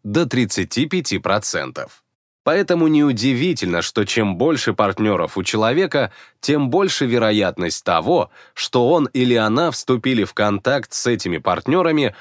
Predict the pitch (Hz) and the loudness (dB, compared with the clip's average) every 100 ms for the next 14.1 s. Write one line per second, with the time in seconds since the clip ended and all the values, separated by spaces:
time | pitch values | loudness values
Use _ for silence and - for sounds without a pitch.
0 | - 101 95 120 196 180 151 131 104 127 | -12 -6 0 4 4 2 2 0 0 0
1 | 117 - 92 98 90 - 90 67 64 - | 0 0 -2 0 -2 -2 -4 -6 -10 -18
2 | _ - - - 110 - 185 156 131 117 | _ -20 -14 -2 -2 0 0 2 0 2
3 | 165 - 131 120 107 98 95 92 82 92 | 0 2 2 2 2 0 0 0 0 0
4 | 85 - 170 127 - _ - 85 113 143 | -2 0 0 0 -4 _ -10 -2 0 0
5 | - 190 220 185 170 127 180 190 139 131 | -2 -2 0 2 0 0 0 0 0 -2
6 | - 143 135 117 101 98 90 170 156 - | -2 0 2 2 2 0 0 0 -2 -2
7 | 98 101 165 147 135 120 - 95 - 113 | -2 0 0 0 0 0 -2 -6 0 0
8 | 113 104 98 95 87 87 73 80 69 64 | 2 2 0 0 -2 -4 -4 -6 -6 -10
9 | - _ _ _ - 90 82 147 170 151 | -16 _ _ _ -2 -2 0 0 0 0
10 | 107 _ 85 82 117 123 202 190 175 143 | -2 _ -10 -2 0 0 -2 0 2 2
11 | 123 135 101 90 80 117 160 151 107 82 | 0 0 0 -2 -2 -2 -2 -2 0 0
12 | 80 151 131 95 92 82 78 101 123 123 | 0 -2 -2 -4 -2 -2 -2 -2 0 2
13 | 117 98 87 82 - 85 82 - 73 62 | 0 -2 -2 -2 -2 -4 -4 -6 -6 -6